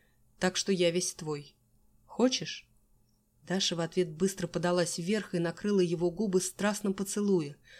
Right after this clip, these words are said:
вкладывая в него всё желание быть с ним. Сейчас, завтра, к её ужасу, возможно,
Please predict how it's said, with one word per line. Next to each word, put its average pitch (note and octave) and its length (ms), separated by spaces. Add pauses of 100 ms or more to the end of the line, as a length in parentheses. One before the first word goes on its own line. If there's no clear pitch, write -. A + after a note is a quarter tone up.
вкладывая E3 640
в D#3 40
него E3+ 260
всё G3 280
желание F3+ 480
быть E3+ 260
с - 140
ним. D3+ 300 (500)
Сейчас, - 680 (160)
завтра, - 580 (420)
к - 80
её F#3 180
ужасу, F#3 680
возможно, F3+ 640